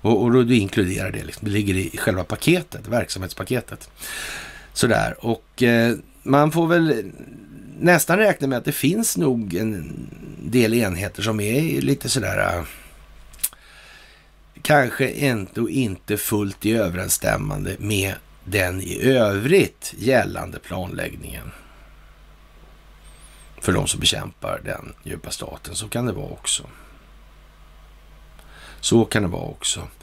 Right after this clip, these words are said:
Och det kan väl vara mycket så alltså att det här är ju en...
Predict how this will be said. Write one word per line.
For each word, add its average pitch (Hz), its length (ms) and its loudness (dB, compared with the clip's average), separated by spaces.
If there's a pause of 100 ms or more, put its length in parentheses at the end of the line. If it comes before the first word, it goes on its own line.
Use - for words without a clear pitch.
(140)
Och - 580 4
det 131 120 4
kan 151 180 2
väl 208 140 4
vara 151 440 4 (1800)
mycket 139 460 2
så 95 300 -4
alltså - 320 -4
att 95 140 -6
det 101 80 -6
här 104 220 -2
är 123 120 2
ju 120 220 6
en... 113 160 2